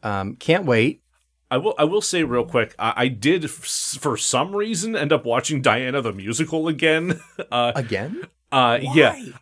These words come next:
Speaker 2: Uh, oh, we wanted to show it to a friend who hadn't seen it just to torture them.
Speaker 1: Ugh.
Speaker 2: Um, we did remedy, they, they, they like musicals, so we,
Speaker 1: Okay.
Speaker 2: we did eventually remedy that with a viewing of Sundays in the Park with George,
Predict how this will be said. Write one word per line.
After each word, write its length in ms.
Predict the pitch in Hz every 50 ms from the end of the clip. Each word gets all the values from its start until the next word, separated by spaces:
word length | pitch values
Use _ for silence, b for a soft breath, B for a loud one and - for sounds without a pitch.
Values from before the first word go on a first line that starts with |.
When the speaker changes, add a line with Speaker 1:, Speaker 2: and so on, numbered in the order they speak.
| _ -
Speaker 2:
Uh, 200 | 143 139 135 - -
oh, 100 | 170 165
we 160 | 139 151 175
wanted 300 | 160 190 240 233 226 196
to 60 | 160
show 260 | - - - 160 147
it 80 | 143 135
to 160 | - 139 120 110
a 40 |
friend 340 | - - - 123 113 110 107 110
who 120 | 120 98
hadn't 240 | 104 104 92 95 90
seen 260 | - - 104 98 92
it 60 | 90 87
just 200 | 98 95 - -
to 60 | 90
torture 380 | - - 95 95 - - 107
them. 320 | 104 110 110 113 113 - _ _ _ _ _ _ _ _ _ _ _ - -
Speaker 1:
Ugh. 360 | 113 101 101 104 98 - -
Speaker 2:
Um, 480 | 101 101 104 104 104 104 104 101 101 92 - 104 - _ _ _ _ b b b b b b b b b b b _ _ _ -
we 160 | 147 147 180
did 180 | 175 233 220 170
remedy, 320 | 143 165 156 160 156 139
they, 180 | 156 160 202 196
they, 180 | 175 247 240 180
they 200 | - - 214 233
like 240 | 185 147 117 - -
musicals, 680 | 98 95 95 101 113 - 110 107 107 104 - - - -
so 200 | - - 123 113
we, 140 | 123 131 156
Speaker 1:
Okay. 80 | 165
Speaker 2:
we 100 | 170 175
did 160 | 147 190 202 175
eventually 400 | 131 127 123 120 - 139 117 113
remedy 380 | 104 107 107 110 110 113 110
that 200 | 104 110 113 101
with 160 | 113 107 101
a 160 | 110 101 98 95
viewing 340 | 90 101 101 101 104 98 95
of 100 | 87 -
Sundays 340 | - 101 101 101 101 101 107
in 80 | 98
the 60 | 90
Park 240 | - - 107 98 -
with 100 | 98 -
George, 420 | - - 90 92 101 107 107 -